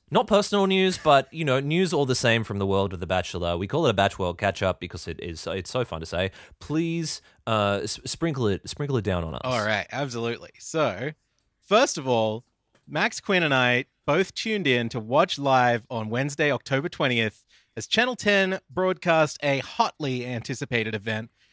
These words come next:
Speaker 2: which gave us a glimpse of what we hope that our T V landscape might look like in the near future. That's right, of course, we're talking about the ten Viacom C B S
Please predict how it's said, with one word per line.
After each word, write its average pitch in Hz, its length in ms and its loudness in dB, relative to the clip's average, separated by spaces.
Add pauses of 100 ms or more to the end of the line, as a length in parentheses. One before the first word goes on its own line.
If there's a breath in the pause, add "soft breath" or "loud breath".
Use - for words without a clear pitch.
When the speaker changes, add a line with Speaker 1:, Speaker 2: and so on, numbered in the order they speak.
(100)
Speaker 2:
which - 160 -10
gave 285 160 0
us 311 100 -2
a 254 60 -4
glimpse 202 420 -2
of 156 140 -6
what 202 180 -2
we 208 120 -4
hope 214 400 -4
that 180 260 -4
our 185 380 4
T 196 280 -6
V 185 200 -4
landscape 156 540 -2
might 160 220 -2
look 175 220 -4
like 127 220 0
in 127 80 -4
the 131 80 -4
near 135 200 -2
future. 135 460 -6 (840)
That's - 180 -6
right, 170 240 6
of 143 80 -12
course, 208 300 2
we're 180 100 -2
talking 185 300 -4
about 156 280 2
the 139 300 -4
ten 214 300 -2
Viacom 175 720 0
C 175 200 0
B 156 200 0
S 151 200 0